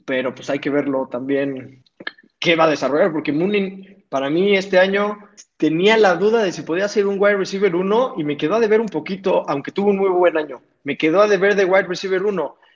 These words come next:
Entonces, necesitas un wide receiver uno para Justin Fields, es básico, y, pues, por ahí tendremos que agarrar algo en el draft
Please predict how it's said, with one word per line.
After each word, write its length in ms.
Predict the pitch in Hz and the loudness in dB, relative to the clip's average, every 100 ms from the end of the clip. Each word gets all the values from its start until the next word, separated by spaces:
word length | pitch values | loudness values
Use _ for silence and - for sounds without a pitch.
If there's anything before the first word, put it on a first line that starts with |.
| _ | _
Entonces, 800 | 135 127 175 190 175 190 170 - | -14 -4 -2 -2 -2 -2 -2 -4
necesitas 460 | - - 202 220 190 | -8 -6 -2 0 0
un 120 | 202 | 4
wide 120 | 196 | 4
receiver 360 | 170 151 185 185 | 4 0 0 2
uno 240 | 190 185 | 2 0
para 180 | 151 131 139 | 0 0 0
Justin 320 | 165 - 135 | -4 -6 -2
Fields, 360 | 147 196 233 - | 0 -2 -4 -10
es 140 | 139 | -8
básico, 640 | 139 143 - 160 196 233 - _ _ _ | -2 -2 -2 0 0 0 -6 _ _ _
y, 260 | 156 143 143 | -4 0 0
pues, 600 | 139 139 135 127 123 127 | -2 0 4 4 4 0
por 220 | - 127 | -2 0
ahí 180 | 139 190 | 2 0
tendremos 320 | 202 175 185 | -2 -2 0
que 80 | 180 | 0
agarrar 220 | 135 156 | 2 2
algo 180 | 190 175 | 2 0
en 80 | 139 | -2
el 100 | 135 | -2
draft 460 | 143 185 240 240 | 0 2 2 -2